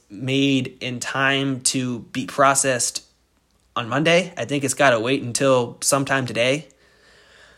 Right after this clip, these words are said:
But they got him. Uh, it's just a technicality. So those guys are both out of the organization.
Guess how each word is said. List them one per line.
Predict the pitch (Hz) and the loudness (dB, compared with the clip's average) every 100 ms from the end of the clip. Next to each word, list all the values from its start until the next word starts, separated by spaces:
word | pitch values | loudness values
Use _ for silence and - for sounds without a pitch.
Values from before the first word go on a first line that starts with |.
| _ _ _ _ _ _ - | _ _ _ _ _ _ -2
But | 143 175 | 4 6
they | 175 | 6
got | 143 139 123 | 6 6 4
him. | 117 120 - - _ _ - | 0 -6 -10 -20 _ _ -10
Uh, | 120 117 117 | -8 -6 -6
it's | 131 131 | -6 -2
just | - 151 | 0 0
a | 120 | 2
technicality. | 131 120 107 117 117 110 113 120 - _ _ _ _ _ _ _ _ _ - - | 2 0 -2 0 0 0 -4 -12 -16 _ _ _ _ _ _ _ _ _ -10 0
So | - 156 147 143 | 4 8 8 8
those | 143 165 175 | 8 4 4
guys | 208 196 | 6 6
are | 185 | 6
both | 175 175 | 4 6
out | 156 147 | 6 6
of | |
the | 135 | 4
organization. | 135 127 123 117 117 - 117 113 | 2 0 -2 -4 -4 -4 -6 -10